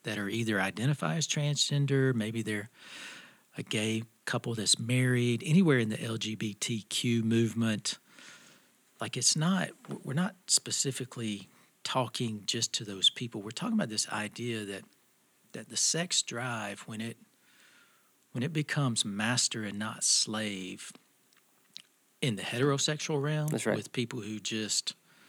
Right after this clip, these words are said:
Speaker 1: uh, bring all kind of perversions in the,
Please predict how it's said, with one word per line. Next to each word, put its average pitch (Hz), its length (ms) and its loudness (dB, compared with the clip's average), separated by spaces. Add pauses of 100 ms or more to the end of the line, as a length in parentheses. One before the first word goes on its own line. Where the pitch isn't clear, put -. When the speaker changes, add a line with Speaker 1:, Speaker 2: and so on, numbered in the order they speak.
(760)
Speaker 1:
uh, 98 340 -8 (200)
bring 117 200 2
all 107 140 2
kind 117 200 -2
of 107 60 -4
perversions 107 520 -4
in 92 120 -6
the, 92 140 -10